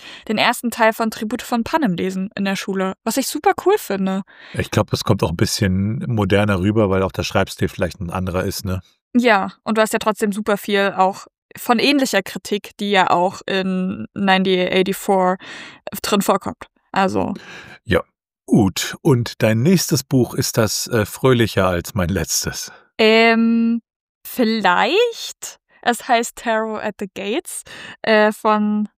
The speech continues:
Speaker 1: Scar-, Scarlett Saint Clair. Das ist ja eine meiner absoluten Lieblingsautorinnen. Ähm, wir erinnern uns an dieses eine große Hades und Persephone Retelling, das auch von ihr Touch of Darkness. Und seitdem lese ich quasi alles,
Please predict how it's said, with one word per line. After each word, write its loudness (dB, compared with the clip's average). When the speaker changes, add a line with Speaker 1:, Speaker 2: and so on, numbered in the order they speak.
Speaker 1:
Scar-, 0
Scarlett 0
Saint -6
Clair. 2
Das -4
ist -8
ja 2
eine 0
meiner 0
absoluten -4
Lieblingsautorinnen. -4
Ähm, 2
wir 4
erinnern 4
uns 0
an -2
dieses -2
eine 2
große -4
Hades -2
und -6
Persephone -4
Retelling, -2
das -4
auch -4
von -2
ihr 0
Touch -4
of -8
Darkness. -4
Und 0
seitdem 0
lese 0
ich -6
quasi 2
alles, 2